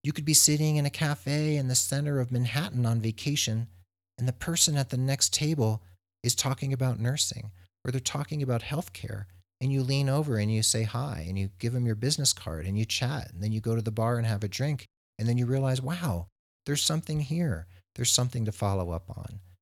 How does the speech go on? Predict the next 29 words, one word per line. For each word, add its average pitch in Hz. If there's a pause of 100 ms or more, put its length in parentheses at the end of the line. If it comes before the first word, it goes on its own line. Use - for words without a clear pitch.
(280)
And 120
what 165
I'm 190
trying 131
to 107
instill 196
in 107
you, 87
my 82
friends, 78 (760)
is 123
this 117
notion 110
that 90
you 95
just - (160)
never 92
know. 92 (600)
Remember 123
I 131
talked 123
about 113
how? 95 (840)
The 110
how 117 (400)
is 123
just -
being 139
open. 101